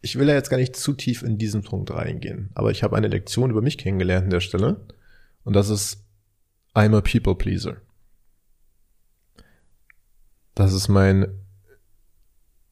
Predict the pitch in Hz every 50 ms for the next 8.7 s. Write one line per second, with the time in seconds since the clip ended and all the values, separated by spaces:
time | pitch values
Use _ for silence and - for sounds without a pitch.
0 | _ _ _ _ _ _ _ _ _ _ _ _ _ _ _ _ _ _ - -
1 | - - - 120 123 - 156 151 165 190 240 - - - - 101 98 101 101 101
2 | - 107 104 101 98 98 - 95 92 - - - - - - - _ _ _ _
3 | _ _ _ _ _ - 104 98 98 92 92 - - - - _ _ _ _ _
4 | _ _ _ _ _ - - - 117 135 143 143 - 139 123 - - 98 101 117
5 | 127 151 143 - 98 98 101 - - 107 101 98 107 113 - - 101 98 101 95
6 | 92 95 92 92 92 98 90 92 92 98 131 156 - - - _ _ _ _ _
7 | _ _ _ _ _ _ _ - - 95 92 - - 101 101 98 98 98 101 -
8 | - 98 98 101 104 101 - - 101 98 95 98 98 95